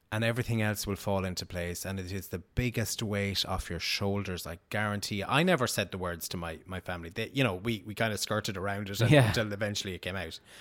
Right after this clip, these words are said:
Speaker 1: But just be, you know, tell somebody that you, you know, you trust. Like, if there is a, like, a close cousin or a friend or maybe one of your siblings, you know, and, and try and tell them and, and see how it goes from there.
Speaker 2: Ease
Speaker 1: It
Speaker 2: yourself
Speaker 1: isn't,
Speaker 2: into
Speaker 1: it
Speaker 2: it.
Speaker 1: is, yeah, it's not an easy thing to do.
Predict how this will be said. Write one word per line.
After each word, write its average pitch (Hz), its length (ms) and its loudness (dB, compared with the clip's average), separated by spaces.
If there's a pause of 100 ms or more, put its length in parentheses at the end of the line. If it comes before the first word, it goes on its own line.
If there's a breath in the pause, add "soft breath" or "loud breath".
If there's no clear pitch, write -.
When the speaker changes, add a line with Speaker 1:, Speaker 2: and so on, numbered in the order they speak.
(440 loud breath)
Speaker 1:
But - 160 -2
just - 460 2
be, 110 320 2 (360)
you 139 120 6
know, 123 80 4
tell 165 340 4
somebody 151 360 4
that 110 220 -2
you, 120 80 0
you 110 140 -2
know, 110 140 0
you 101 160 -4
trust. 90 420 -4
Like, 90 160 -6
if 107 120 -6
there 107 120 -2
is 104 200 -2
a, 101 100 -4
like, 85 200 -8
a 104 80 -6 (300)
close 98 340 -2
cousin 101 520 -4
or 92 320 -4
a 87 40 -6
friend 98 840 -4
or 90 440 -6 (300 soft breath)
maybe 98 180 0
one 101 120 0
of 95 60 -4
your 85 80 -4
siblings, 101 1040 -4 (540)
you 127 80 0
know, 110 160 2
and, 110 200 -4
and 117 160 -4
try 117 220 2
and 110 100 0
tell 104 200 0
them 101 240 0
and, 92 200 -4
and 101 180 -6
see 110 200 -2
how 107 160 0
it 92 80 -6
goes 95 260 -2
from 92 160 -6
there. 95 300 -2 (100)
Speaker 2:
Ease 107 180 8
Speaker 1:
It 98 120 8
Speaker 2:
yourself 208 100 10
Speaker 1:
isn't, 202 280 8
Speaker 2:
into - 20 10
Speaker 1:
it 156 100 8
Speaker 2:
it. 165 100 8
Speaker 1:
is, 170 60 0
yeah, 139 220 4
it's 110 180 -2
not 139 160 4
an 131 100 2
easy 120 300 0
thing 104 240 -2
to 101 120 -4
do. 98 380 -2